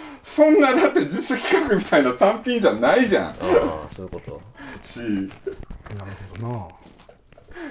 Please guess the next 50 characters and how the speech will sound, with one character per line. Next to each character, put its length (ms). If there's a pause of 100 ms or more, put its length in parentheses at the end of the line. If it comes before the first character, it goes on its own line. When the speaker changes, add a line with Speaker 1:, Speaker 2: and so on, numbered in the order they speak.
Speaker 1:
い 60
や、 140
っ 80
て 60
い 20
う 40
か、 380 (1300)
ど-、 360
ど 420
う、 20
動 240
力 280
に 100
し 40
た 120
っ 40
て 80
も 140
う 40 (180)
ち 80
ょ 40
っ 40
と 100
な 160
ん 80
か 160
あ 60
る 100
や 120
ろ 300
っ 40
て。 80
Speaker 3:
う 280
ん。 520 (760)
Speaker 1:
う 80
ん。 480 (880)
Speaker 3:
そ 320
う 60
か。 100 (460)
Speaker 1:
な 120
ん 40
で 80
そ 160
ん 40
な 120
こ 160
う 40
卑 240
近 300
な、 320